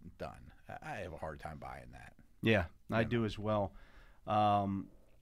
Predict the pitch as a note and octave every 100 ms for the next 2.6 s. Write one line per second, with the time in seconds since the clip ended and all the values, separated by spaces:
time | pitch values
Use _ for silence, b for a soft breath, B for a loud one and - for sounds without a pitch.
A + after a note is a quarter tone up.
0 | - - - - A2+ F#2+ C#3+ E3 - C3+
1 | - - B2+ - A#2+ B2 C#3 B2 A#2 A2+
2 | G#2 G2+ - - G2+ C3+